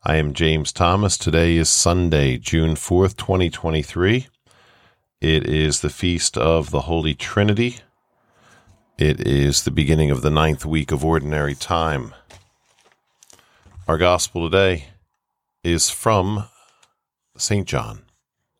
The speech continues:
"God so loved the world that he gave his only Son, so that everyone who believes in him might not perish but might have eternal life.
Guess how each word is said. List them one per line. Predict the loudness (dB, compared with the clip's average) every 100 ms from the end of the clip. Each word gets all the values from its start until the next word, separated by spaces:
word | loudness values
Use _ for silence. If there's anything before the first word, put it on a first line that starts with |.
| _ _ _ -20 -20 -20 -20 -20 -2
"God | 2 2
so | 2 2
loved | 4 2
the | 2
world | 2 2 2
that | 0 -2
he | -2
gave | 0 0 -2
his | -4
only | -2 -2
Son, | -4 -6 -6 -8 -16 -20 _ _ _ _ _ _ _
so | -10 -4
that | 0
everyone | 2 2 2 4
who | 4
believes | 2 2 2 0 0
in | 2
him | 2
might | 0 -2 -2
not | -4 -6 -4
perish | 0 0 0 -4
but | -6
might | -2 -2 -2
have | 0 -2 -4
eternal | -10 -2 -2 0
life. | -2 -6 -10